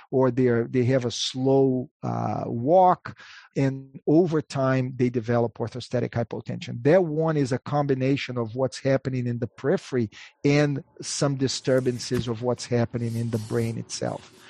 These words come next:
So that's why there are many neurological causes, but those are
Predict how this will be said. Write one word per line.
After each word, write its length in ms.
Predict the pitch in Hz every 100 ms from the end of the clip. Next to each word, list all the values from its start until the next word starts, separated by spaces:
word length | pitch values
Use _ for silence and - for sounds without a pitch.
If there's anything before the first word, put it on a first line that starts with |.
| -
So 140 | -
that's 260 | 156 226 -
why 180 | 175 143
there 140 | 135
are 40 | 123
many 480 | 123 143 175 180
neurological 720 | 151 135 127 127 127 117 123 117
causes, 420 | 123 117 117 113
but 160 | 123 123 117
those 300 | 160 214 180
are 160 | 160